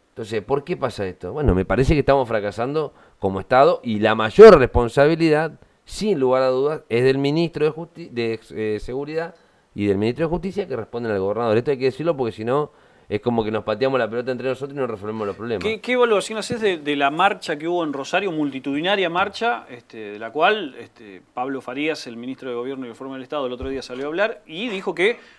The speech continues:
Speaker 2: acusaban Recibo de esto, pero que en realidad era un mensaje para todo, eh, para toda la dirigencia política?
Speaker 1: Sí, me parece que esto, yo creo que también, yo comparto eso, me parece que es un mensaje, na-,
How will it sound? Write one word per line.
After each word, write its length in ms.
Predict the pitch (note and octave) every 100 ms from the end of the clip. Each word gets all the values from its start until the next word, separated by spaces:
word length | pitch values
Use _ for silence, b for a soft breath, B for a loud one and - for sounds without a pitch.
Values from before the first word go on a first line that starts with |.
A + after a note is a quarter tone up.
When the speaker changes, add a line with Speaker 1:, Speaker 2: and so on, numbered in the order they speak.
| b
Speaker 2:
acusaban 520 | E3 D#3+ F#3+ F4 A3
Recibo 340 | E3 D3+ F#3+ F#3
de 80 | F#3+
esto, 160 | G#3
pero 160 | F#3+ D#3
que 60 |
en 60 | D#3+
realidad 300 | D#3+ E3 G3
era 100 | G#3
un 120 | F3+
mensaje 400 | D#3+ D3+ G3+ F#3+
para 260 | E3 D3 D3
todo, 640 | - A#3 A3+ A3+ A3+ A3 -
eh, 160 | D3 C3+
para 200 | D3 D3+
toda 180 | B3
la 80 | G3+
dirigencia 580 | E3 D3 D3 C#3+ - A#2+
política? 260 | A2 G#2 B3+
Speaker 1:
Sí, 80 |
me 80 | A#3+
parece 240 | A3 G3+ G3
que 80 |
esto, 280 | F3+ - D#3+
yo 160 | D3 D#3+
creo 160 | E3+
que 80 | D#3+
también, 400 | C3+ C#3 D#3 A2
yo 160 | G2+ B2
comparto 400 | B2 E3 D3 A2
eso, 260 | F#2 F#2
me 160 | F#2+ F#2
parece 220 | G2+ G#2
que 60 | B2+
es 80 | A#2
un 60 |
mensaje, 380 | G#2+ G#2 A2+ G#2
na-, 160 | G2